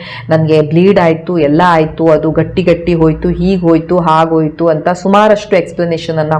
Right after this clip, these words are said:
ಕೊಡ್ತಾರೆ. And ನಮ್ ಹತ್ರ ಸುಮಾರು ಪೇಷಂಟ್ಸ್ ಇರ್ತಾರೆ, ಇಷ್ಟೆಲ್ಲ ಬ್ಲೀಡಿಂಗ್ ಆದ್ಮೇಲೆ ಅವರಿಗೆ ನಾವು ಡೆಲಿವರಿಯನ್ನ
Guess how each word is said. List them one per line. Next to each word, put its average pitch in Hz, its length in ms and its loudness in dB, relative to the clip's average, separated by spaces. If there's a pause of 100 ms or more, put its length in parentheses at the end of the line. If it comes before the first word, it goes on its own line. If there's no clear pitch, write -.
ಕೊಡ್ತಾರೆ. 143 560 -2 (680)
And 254 360 0
ನಮ್ 196 200 0
ಹತ್ರ 190 260 -2
ಸುಮಾರು 196 920 2
ಪೇಷಂಟ್ಸ್ 190 520 0
ಇರ್ತಾರೆ, 156 1000 0
ಇಷ್ಟೆಲ್ಲ 190 540 0 (120)
ಬ್ಲೀಡಿಂಗ್ 190 540 -2
ಆದ್ಮೇಲೆ 160 1000 0
ಅವರಿಗೆ 165 480 0 (440)
ನಾವು 175 360 2
ಡೆಲಿವರಿಯನ್ನ 185 920 0